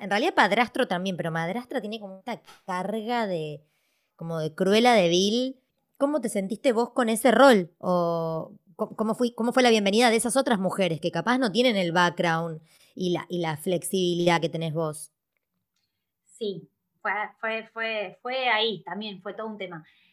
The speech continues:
Speaker 2: Madrastra a mí me gusta juego, porque me parece provocativa la palabra. Nunca se me ocurrió cambiarla por otra porque me gusta, me gusta el doble vínculo que hay con la palabra y medio como que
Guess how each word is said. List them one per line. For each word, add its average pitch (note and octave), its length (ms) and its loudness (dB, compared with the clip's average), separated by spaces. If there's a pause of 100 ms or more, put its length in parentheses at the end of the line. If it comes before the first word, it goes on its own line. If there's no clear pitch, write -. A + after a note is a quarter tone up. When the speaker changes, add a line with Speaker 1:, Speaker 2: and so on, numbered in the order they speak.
(320)
Speaker 2:
Madrastra C#4+ 520 -2
a D4+ 40 2
mí D4+ 100 2
me C#4+ 100 0
gusta C#4+ 280 -8
juego, G3 520 -2
porque F3+ 180 -16
me F#3 100 -16
parece G#3+ 240 -10
provocativa F#3 640 -6
la E3+ 160 -6
palabra. E3+ 400 -8
Nunca A#3+ 260 -6
se A#3+ 100 -12
me F#3+ 100 -10
ocurrió G#3+ 280 -8
cambiarla G3 480 -4
por F#3 140 -8
otra G#3 300 -2
porque F3 200 -12
me E3 120 -10
gusta, F#3+ 720 -6 (320)
me F#3+ 60 -16
gusta A3+ 320 -2
el A3 100 0
doble G3+ 260 0
vínculo G#3+ 540 -4
que F#3 60 -10
hay F#3 100 -8
con G3 120 -8
la F#3 140 -6
palabra G#3 720 2
y F#3+ 100 -4
medio F#3+ 320 -8
como F3+ 240 -14
que F3 300 -16